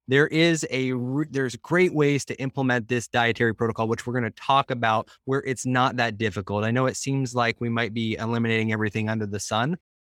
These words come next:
but the reality is there's so many good foods that are still available and to eat and great alternative options to all of these foods that we can help people figure out, and you do such a great job with that. I didn't,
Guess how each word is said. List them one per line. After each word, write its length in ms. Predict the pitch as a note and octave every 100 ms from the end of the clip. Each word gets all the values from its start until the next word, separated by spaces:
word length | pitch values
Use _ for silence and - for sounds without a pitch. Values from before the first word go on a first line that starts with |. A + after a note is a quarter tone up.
| _ _
but 280 | A#2 C3+ B2
the 140 | - B2
reality 420 | B2 B2+ B2 B2
is 140 | A#2+
there's 180 | A#2 A2
so 420 | - - - D3+
many 200 | C3+ B2+
good 240 | A2+ B2 A#2
foods 240 | B2 A#2+
that 120 | A2+
are 120 | G#2+ G2+
still 460 | - - D3 C3+
available 640 | B2 A#2 A2+ A2+ A2 G#2+ G#2+ - _
and 320 | A#2+ A#2+ A2+ F#2
to 180 | B2
eat 300 | A#2 A#2+ A2+ -
and 480 | A2+ G#2+ G#2+ G#2+ B2
great 420 | - B2+ B2+ C3 -
alternative 800 | A2+ - - C#3+ C3+ C3 B2+ A#2
options 520 | - A2 - A#2+ A#2 -
to 220 | - A2+ -
all 240 | A2+ D#3
of 120 | C#3+
these 260 | A2+ A2 G2+
foods 420 | - G#2 G#2+ G#2 -
that 260 | A2+ A2+ - _
we 160 | G#2 A2
can 140 | A2
help 260 | G#2+ A#2 -
people 280 | A2+ G#2+ G2+
figure 340 | - G#2+ G2+ G2+
out, 300 | G#2 G2+ E2
and 320 | G2 G2+ G2+ - - -
you 100 | G#2+
do 100 | G#2
such 220 | G#2+ F#2+
a 40 |
great 280 | G2+ G2+ G2
job 300 | G2 G#2 G#2+
with 160 | G#2+ G2
that. 260 | G2 G#2 - _ -
I 120 | B2+
didn't, 360 | C3+ F#3+ G3+